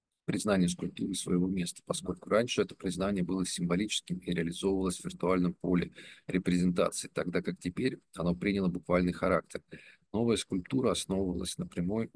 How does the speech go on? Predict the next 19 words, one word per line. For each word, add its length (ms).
инверсии 560
модернизма, 680
на 80
утверждении 680
типа 440
ии, 460
аналогии 720
которому 480
можно 480
найти 260
в 80
таких 380
структурах, 500
как 200
лабиринты, 540
японские 680
сады 480
или 340
площадки 640